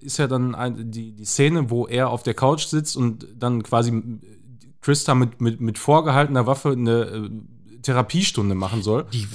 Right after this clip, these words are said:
Speaker 2: die Folge fängt mehr oder weniger eigentlich damit an, oder beziehungsweise die Folge läuft halt darauf hinaus, einfach nur, ja, wir müssen, also ich, ich erzwinge euch jetzt, dass ihr jetzt eine Therapiefolge macht. Und Elliot, äh, ähm,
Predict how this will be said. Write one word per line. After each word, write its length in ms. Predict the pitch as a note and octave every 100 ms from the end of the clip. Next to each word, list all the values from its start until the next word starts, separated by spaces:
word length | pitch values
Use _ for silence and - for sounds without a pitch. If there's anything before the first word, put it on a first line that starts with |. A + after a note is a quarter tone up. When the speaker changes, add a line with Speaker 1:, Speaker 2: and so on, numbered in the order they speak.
| G2
Speaker 2:
die 80 | A2+
Folge 300 | B2 B2+ C#3
fängt 240 | D3+ C3+
mehr 220 | C3 C3
oder 140 | C3+ B2
weniger 260 | C3+ C#3
eigentlich 320 | G#2 C3 C#3 C3
damit 280 | C3 C3
an, 160 | F#2+ C#3
oder 140 | D3 C3+
beziehungsweise 540 | B2 C#3 C3+ C3 C3
die 120 | B2+
Folge 480 | B2+ C#3+ C#3 C#3+ C3 B2 D3 -
läuft 580 | D#3 C#3+ C3 F3 G3 -
halt 180 | C#3+ C#3
darauf 240 | C3 C#3+
hinaus, 440 | C#3+ B2+ C#3+ E3+ C3+
einfach 220 | C#3 D3
nur, 200 | D3+ D3 - - - -
ja, 240 | A2+ A2 - - - -
wir 220 | F2+ G2
müssen, 440 | C3 D3+ - D3+ C3+
also 240 | C3+ C3
ich, 420 | C3+ - F3+ D3
ich 260 | G3+ G3 D3+
erzwinge 420 | D#3 - D#3+ F3+
euch 160 | F3+ D#3
jetzt, 200 | D#3+ -
dass 160 | D3+ -
ihr 80 |
jetzt 180 | C#3 -
eine 100 | C#3+
Therapiefolge 720 | C3 C#3+ B2 - B2+ - A2 G2
macht. 200 | G2+ A#2
Und 100 | A2
Elliot, 540 | B2 D3+ D#3+ E3+ -
äh, 800 | - D3 D3+ C#3+ C#3 C3 C3+ C3+
ähm, 220 | C3 C3